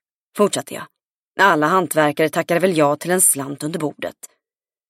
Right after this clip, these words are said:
"Absolut inte", svarade han strängt.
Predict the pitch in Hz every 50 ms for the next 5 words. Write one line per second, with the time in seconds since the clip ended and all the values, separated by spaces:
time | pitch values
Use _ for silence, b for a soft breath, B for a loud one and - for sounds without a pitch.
0 | _ _ _ _ _ _ _ _ _ _ _ _ _ _ _ _ _ - 190 196
1 | 180 - - - - - 277 254 175 147 139 135 - - - 220 175 127 127 -
2 | _ - 190 - - _ _ _ _ _ _ _ _ _ - - - 233 220 165
3 | 131 117 - 139 143 165 - - - - - - - - - -